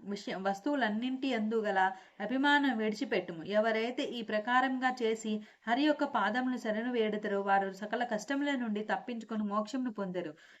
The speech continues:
ఎవరైతే భక్తి ప్రేమలతో భగవంతుని ధ్యానం చేసి మననం చేసెదరో వారికి దేవుడు పరిగెత్తిపోయి సహాయం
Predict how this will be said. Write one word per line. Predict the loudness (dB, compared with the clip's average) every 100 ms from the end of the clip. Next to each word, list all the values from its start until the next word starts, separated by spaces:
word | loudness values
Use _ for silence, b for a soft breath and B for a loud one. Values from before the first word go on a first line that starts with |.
| -4
ఎవరైతే | 0 4 4 4 4
భక్తి | 4 2 0
ప్రేమలతో | 0 0 0 0 0
భగవంతుని | 0 0 0 -2 -2 -4
ధ్యానం | -2 0 0 0 -2 0
చేసి | -2 -2 -4 -6 B -2
మననం | 2 4 4 4 2
చేసెదరో | 2 2 0 0 -2 -4 b -4
వారికి | 2 4 2 0
దేవుడు | 4 4 6 2 0
పరిగెత్తిపోయి | 0 -2 0 -2 -2 -2 0 0 0
సహాయం | -4 0 4 4 2